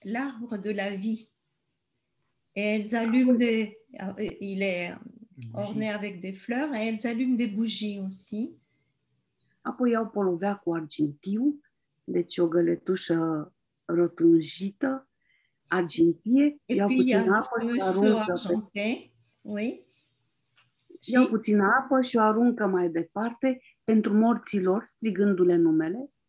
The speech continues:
Speaker 1: Et elles prennent de, de l'eau avec ces petits seaux, elles la jettent un peu plus loin en criant,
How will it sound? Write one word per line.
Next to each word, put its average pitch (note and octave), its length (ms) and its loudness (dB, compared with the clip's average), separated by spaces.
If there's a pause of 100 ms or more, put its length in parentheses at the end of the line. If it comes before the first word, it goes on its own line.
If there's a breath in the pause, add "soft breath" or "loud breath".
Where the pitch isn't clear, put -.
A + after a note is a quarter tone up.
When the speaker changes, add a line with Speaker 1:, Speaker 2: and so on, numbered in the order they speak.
(360 soft breath)
Speaker 1:
Et A3+ 120 -4
elles B3 240 0
prennent D4 360 4
de, A#3+ 360 2
de A3 200 -2
l'eau A3+ 280 0
avec G#3 260 -4
ces - 200 -10
petits - 380 -10
seaux, B3 360 -2
elles A3 440 -2
la A#3 180 -2
jettent A#3+ 400 0
un A3 60 -2
peu C4 180 0
plus A#3+ 200 0
loin A#3+ 360 -2 (360 loud breath)
en G#3+ 520 -4 (160)
criant, B3 460 0